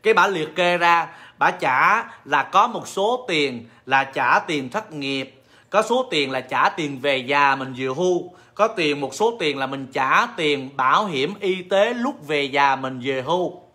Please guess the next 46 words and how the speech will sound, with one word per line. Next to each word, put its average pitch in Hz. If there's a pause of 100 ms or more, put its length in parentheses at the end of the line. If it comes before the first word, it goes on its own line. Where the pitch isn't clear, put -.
(120)
Đó. 180 (380)
Rồi 143
sau 175
đó 202
công 208
ty 208
tiệm 147
đó 214
là 165
chủ 156
của 233
mình 156
đó 208 (380)
là 143
cũng 208
trả 151
thêm 202
một 156
phần 139
phụ 139
trội 143
này 147
nọ, 135
này 147
nọ, 135
này 156
nọ 131
vô 175
trong 180
đó. 196 (300)
Nhưng 214
nói 254 (100)
chung 220
là 175 (100)
tất 262
cả 139
những 165
lý 254
do 233
lỉnh 175
khỉnh 190
tiền 135
trả 139
như 214
vậy 156
đó 196